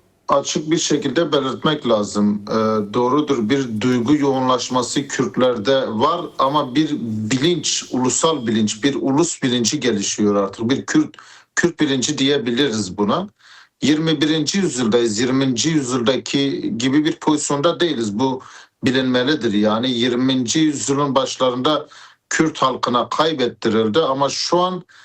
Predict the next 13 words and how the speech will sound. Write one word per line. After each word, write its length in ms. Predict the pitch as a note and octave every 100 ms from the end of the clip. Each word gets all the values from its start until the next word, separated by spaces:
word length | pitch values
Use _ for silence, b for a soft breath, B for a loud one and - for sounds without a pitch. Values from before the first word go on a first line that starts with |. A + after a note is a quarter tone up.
| b _
e, 60 | - A#2+ A#2+ A#2+ A#2+
avantajlarımız 1080 | C#3 C#3+ C3+ G#2+ C#3 G#2+ C#3+ C#3+ F3+ D#3+
da 160 | B2 A2+
var. 140 | G#2+
Yani 360 | G#2 A2+ A2+ A2
birçok 380 | D3+ D3+ E3 D3
noktadan 440 | C#3+ - C#3+ C#3+
saldırılar 680 | C#3+ - C3+ A#2+ B2+ C3 D3+
var. 260 | C#3 A#2 - - B B B _ -
Bir 180 | C3+ C3
soykırım 720 | - - D#3+ D3+ - D3 D3
kıskacı 500 | - - C#3+ C3+ D#3
içine 400 | D3 C#3 D3+